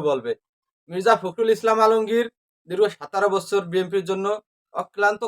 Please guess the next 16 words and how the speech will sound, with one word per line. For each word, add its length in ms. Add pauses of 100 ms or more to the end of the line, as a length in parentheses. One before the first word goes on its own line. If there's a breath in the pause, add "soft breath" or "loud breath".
কষ্ট 160 (100)
করে 220
আসছে। 260 (760)
বর্তমান 380
সময়ে 260
দেখা 200
যাচ্ছে 260
কিছু 200 (120)
সংখ্যক 360
লোক 120 (160)
Facebook, 500 (220)
YouTube, 480 (160)
অন্যান্য 300 (160)
সোশ্যাল 360
মিডিয়ায় 440
লেখালেখি 420